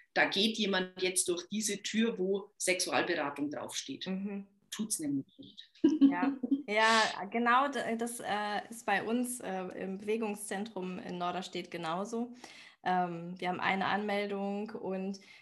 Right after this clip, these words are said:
Speaker 2: da, äh, sitzen Menschen. Also wir versuchen sowieso, die Wartezeiten kurz zu halten. Wir sind eine Bestellpraxis und wenn's dann mal dazu kommt, dass da Menschen sitzen, du weißt nicht, sind die jetzt, äh,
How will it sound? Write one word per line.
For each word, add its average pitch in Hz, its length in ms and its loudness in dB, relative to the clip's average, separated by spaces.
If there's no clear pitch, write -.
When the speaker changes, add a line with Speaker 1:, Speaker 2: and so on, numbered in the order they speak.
Speaker 2:
da, 185 340 -2
äh, - 420 -6
sitzen 214 360 -4
Menschen. 214 600 0
Also 190 220 -2
wir 190 100 -2
versuchen 220 680 0
sowieso, 196 580 -2
die 208 200 -4
Wartezeiten 185 760 0
kurz 254 280 -4
zu 247 160 -4
halten. 208 420 0
Wir 180 60 -4
sind 190 140 -4
eine 185 80 -6
Bestellpraxis 196 920 -4
und 185 200 -6
wenn's 190 280 -2
dann 185 180 -2
mal 180 260 2
dazu 190 280 -2
kommt, 208 260 -2
dass 196 120 -4
da 175 120 0
Menschen 190 380 -4
sitzen, 233 520 -2
du 190 120 -6
weißt 190 380 4
nicht, 233 380 0
sind 220 240 -2
die 208 60 -2
jetzt, 196 360 -2
äh, 185 300 0